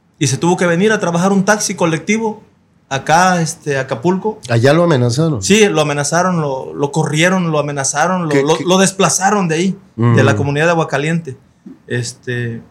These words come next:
Speaker 1: había un grupo delictivo que yo siempre dije que era un nar-, un grupo narcoparamilitar, la upoec, lo
Speaker 2: Ujú.
Speaker 1: amenazó y él tuvo que salirse de ahí, de, de, de, este,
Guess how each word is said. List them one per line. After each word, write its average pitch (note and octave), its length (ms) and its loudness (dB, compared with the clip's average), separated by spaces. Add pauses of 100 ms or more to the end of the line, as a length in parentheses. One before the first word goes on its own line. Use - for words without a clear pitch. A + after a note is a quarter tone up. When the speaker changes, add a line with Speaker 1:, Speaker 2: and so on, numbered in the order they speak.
Speaker 1:
había C3 180 0
un D#3 80 0
grupo E3+ 300 0
delictivo E3+ 840 -2
que C#3 120 -12
yo C3+ 100 -4
siempre D3 320 -4
dije D#3+ 240 0
que D#3 100 -4
era D3+ 240 -2
un D3 480 -6 (140)
nar-, C3 280 -4
un C#3+ 140 -6
grupo D3+ 280 -4
narcoparamilitar, B2+ 1080 -4 (160)
la B2+ 140 0
upoec, D3 460 -4 (520)
lo G#2 120 -8
Speaker 2:
Ujú. C3 120 0
Speaker 1:
amenazó B2+ 800 -2
y C3 120 0
él C#3+ 160 0
tuvo E3 240 0
que D#3 120 -4
salirse C#3 640 0
de A#2+ 60 -10
ahí, C#3 240 -4
de, A2 320 -8
de, G#2 240 -12 (640)
de, A2 300 -4
este, - 400 -12